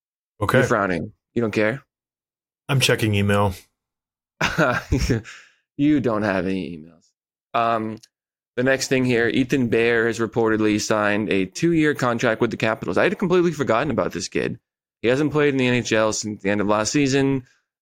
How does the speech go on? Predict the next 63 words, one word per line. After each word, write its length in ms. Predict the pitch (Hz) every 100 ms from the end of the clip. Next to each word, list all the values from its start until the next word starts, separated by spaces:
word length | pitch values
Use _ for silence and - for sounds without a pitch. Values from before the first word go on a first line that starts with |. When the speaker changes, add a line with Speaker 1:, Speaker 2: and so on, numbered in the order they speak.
| -
Speaker 2:
Um, 300 | 104 92 107
he 80 | 110
had 180 | 101
sixteen 420 | 98 110 - 113 107
points 280 | 110 110
last 320 | 113 107 107 104
year. 320 | 110 110 104
He 140 | 135
was 160 | 202 233
supposed 300 | - 165 165
to 80 | 127
be 220 | 113 120
a 40 | 113
little 180 | 131
bit 120 | 123 117
of 80 | 107
a 40 |
spark 400 | - 98 104 120
plug 240 | 135 123
on 60 | 120
the 60 | 110
back 280 | 107 104
end, 240 | 104 107 113
supposed 220 | 113 120
to 60 | 107
be, 160 | 107
like, 180 | 104 101
an 80 | 107
offensive 460 | 107 107 104 107
guy 500 | 104 123 127 123 123 123 _
when 80 | 120
he 40 |
was 100 | 107
traded 360 | - 113 110 101
from 260 | 117 104
Edmonton 560 | 85 104 110 104 107 104
to 140 | - 113
Carolina. 720 | 107 101 101 113 120 120 120 _ _ _ _ -
Hasn't 440 | 127 127 123 -
worked 260 | 113 120 117
out, 160 | 110
obviously. 640 | 110 104 107 104 107 107 101
I 60 |
don't 160 | 107 107
know 160 | 107 104
that 160 | 104
he's 240 | 107 107 98
gonna 300 | 104 95 95
do 280 | - 113
too 300 | 104 - 127
much 240 | 117 113 113
in 80 | 101
Washington, 560 | 107 113 131 131 127
but 100 | 110
hopefully 340 | 107 107 110 104
he 100 | 101
does 260 | 98 98
have 140 | 107 101
a 40 |
little 200 | 98 95
bit 160 | 101 95
of, 160 | 101
uh, 240 | 101 90